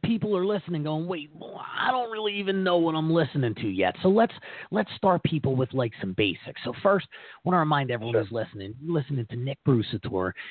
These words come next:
Speaker 1: He's the V P of Corporate Development for Affinor Growers and also devi-, the designer of Vertical Designs. So, uh,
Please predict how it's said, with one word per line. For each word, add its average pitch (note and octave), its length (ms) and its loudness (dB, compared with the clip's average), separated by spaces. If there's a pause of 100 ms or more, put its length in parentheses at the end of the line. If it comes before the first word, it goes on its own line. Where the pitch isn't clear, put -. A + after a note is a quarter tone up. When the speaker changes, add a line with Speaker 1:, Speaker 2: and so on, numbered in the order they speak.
Speaker 1:
He's E3 220 4
the C#3+ 80 0
V D#3+ 220 0
P D3+ 200 4
of B2 120 -2
Corporate C#3 340 2
Development A2+ 540 -2
for - 100 -14
Affinor G2+ 420 -6
Growers F#2 540 -2 (280)
and C3 100 2
also C3 260 4
devi-, A#2 540 0
the C3 120 2
designer D3 600 2
of A#2+ 180 0
Vertical A2 380 -2
Designs. E2 640 -4 (600)
So, G#2+ 520 4
uh, F#2+ 560 0